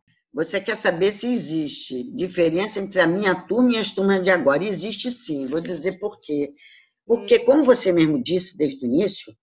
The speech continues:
Speaker 1: era outro Brasil, era outro Rio de Janeiro, né? E, e na minha época,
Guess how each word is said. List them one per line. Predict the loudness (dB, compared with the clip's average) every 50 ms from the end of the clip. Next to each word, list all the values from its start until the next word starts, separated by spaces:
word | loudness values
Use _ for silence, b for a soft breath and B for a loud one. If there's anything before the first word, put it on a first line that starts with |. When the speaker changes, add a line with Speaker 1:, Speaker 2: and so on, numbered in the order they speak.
| _ _ _ _ 0
Speaker 1:
era | 2 4 6 6 6 6
outro | 6 6 4 4 4
Brasil, | 4 6 4 4 2 0 -4 0 2
era | 2 2 2 0
outro | -2 -4 -8 -10 -16 -8
Rio | -6 -6 -6
de | -6 -8
Janeiro, | -6 -4 -4 -2 2 2 2 2 2 -2 -6
né? | -4 -2 -2 -2 -4 -6 _ _ _ _ _ _ _ _ _ _ _ _ _ b b b b b b b b b -10
E, | -8 -4 -2 -2 -2 -2 -4 -4 -2
e |
na | 2 2 2 2
minha | 2 2 2 2
época, | 2 2 0 0 -2 -2 -4 -4 -4